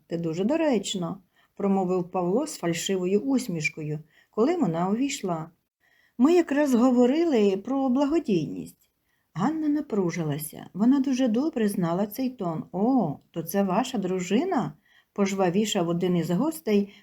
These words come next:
повненький чоловік із масивним золотим перснем. Павло якраз розповідав про ваші, як би це сказати, захоплення. «Так, так», підхопив другий, постукуючи дорогим годинником по келиху віскі.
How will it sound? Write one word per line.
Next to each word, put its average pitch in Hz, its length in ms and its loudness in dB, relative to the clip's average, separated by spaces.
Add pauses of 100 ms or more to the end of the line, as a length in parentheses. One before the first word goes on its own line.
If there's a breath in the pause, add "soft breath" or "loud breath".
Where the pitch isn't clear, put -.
повненький 269 580 2
чоловік 226 520 2
із 214 120 2
масивним 233 640 4
золотим 190 480 0
перснем. 165 600 -4 (480)
Павло 240 260 2
якраз 285 460 0
розповідав 233 680 0
про 220 200 2
ваші, 233 560 2 (240 loud breath)
як 269 180 4
би 254 120 4
це 262 180 0
сказати, 269 680 0
захоплення. 151 920 -2 (360)
«Так, 339 240 -4
так», 226 380 4
підхопив 190 580 -2
другий, 226 400 2
постукуючи 196 800 2
дорогим 196 440 2
годинником 214 800 2 (320 loud breath)
по 226 120 -2
келиху 196 440 -2
віскі. 180 600 -2